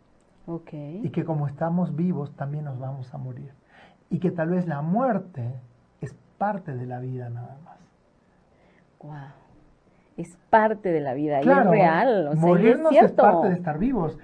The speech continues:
Speaker 2: porque
Speaker 1: Exacto.
Speaker 2: ¿quién se muere o qué se muere? Lo que está vivo, lo que está muerto no se muere.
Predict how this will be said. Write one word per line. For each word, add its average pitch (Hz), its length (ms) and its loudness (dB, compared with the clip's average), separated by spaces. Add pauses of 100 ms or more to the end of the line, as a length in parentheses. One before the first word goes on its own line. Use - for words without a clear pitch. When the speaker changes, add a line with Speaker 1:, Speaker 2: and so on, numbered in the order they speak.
(240)
Speaker 2:
porque - 220 0
Speaker 1:
Exacto. - 140 -2
Speaker 2:
¿quién 220 140 2
se 220 140 0
muere 196 280 0
o 156 60 -6
qué 175 100 -4
se 185 120 -6
muere? 214 260 0
Lo 165 120 -2
que 139 60 -6
está 143 180 -8
vivo, 208 260 -2
lo 147 100 -6
que 135 80 -12
está 143 140 -8
muerto 170 280 -6
no 185 100 -4
se - 120 -12
muere. 165 360 -2